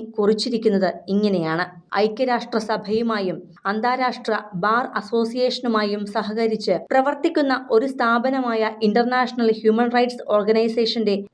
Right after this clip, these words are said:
ദക്ഷിണേന്ത്യയിലെ ജനറൽ സെക്രട്ടറിയായി എന്നെ നിയമിച്ച സന്തോഷം വളരെ വിനയത്തോടെയും നന്ദിയോടെയും ഞാൻ നിങ്ങളെ അറിയിക്കുകയാണ്. ലോകമെമ്പാടുമുള്ള നാൽപത്തിമൂന്ന്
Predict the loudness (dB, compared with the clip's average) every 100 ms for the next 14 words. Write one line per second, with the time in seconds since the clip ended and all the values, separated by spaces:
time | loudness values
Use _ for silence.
0 | 2 2 2 -6 -6 -4 -2 2 2 2
1 | 2 2 2 -2 -2 -2 0 2 2 -2
2 | -6 0 2 4 2 0 0 4 6 6
3 | 4 2 0 2 2 2 -4 -4 -2 0
4 | 0 0 -2 0 4 4 4 2 0 0
5 | -4 -4 -2 2 4 4 4 2 0 0
6 | -2 0 0 -2 0 -2 -2 -4 -4 -2
7 | -2 -4 -6 -6 -8 -8 -12 -16 -20 _
8 | 0 2 4 2 0 -2 0 0 0 -2
9 | -2 -4 -4 -2 -2 0 -2 0 2 4
10 | 6